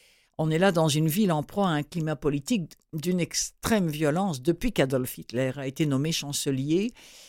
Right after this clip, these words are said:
Euh, les jeux de pouvoir, les rumeurs d'attentats se, se multiplient. Et en plus,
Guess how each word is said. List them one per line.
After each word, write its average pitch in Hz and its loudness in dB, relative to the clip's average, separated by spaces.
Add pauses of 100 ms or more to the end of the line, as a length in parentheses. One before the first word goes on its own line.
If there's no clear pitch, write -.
(160)
Euh, 143 4
les 156 2
jeux 156 2
de 160 0
pouvoir, 185 0
les 131 -6
rumeurs 202 4
d'attentats 147 -2
se, 120 -6
se - -4
multiplient. 160 0 (360)
Et 220 6
en 202 4
plus, - 0